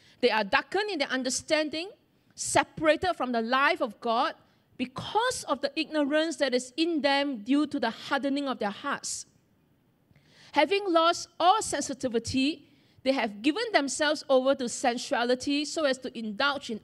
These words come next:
every kind of impurity, and they are full of greed." Who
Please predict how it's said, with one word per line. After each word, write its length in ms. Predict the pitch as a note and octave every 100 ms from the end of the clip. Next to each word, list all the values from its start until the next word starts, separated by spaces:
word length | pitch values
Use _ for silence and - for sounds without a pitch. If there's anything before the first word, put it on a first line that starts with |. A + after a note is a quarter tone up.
| -
every 280 | F4 F#4+ G4+
kind 200 | F4 D#4
of 120 | A#3+ D#4+
impurity, 960 | F4 E4+ D#4+ C#4+ C4+ C4+ - C#4+ C#4 - - _
and 120 | A#3+
they 120 | A#3
are 100 | A3+
full 340 | A3 - E4 D4
of 220 | A#3 F#3
greed." 380 | A#3 C4+ G3 - _ _ _ _ _ _
Who 120 | -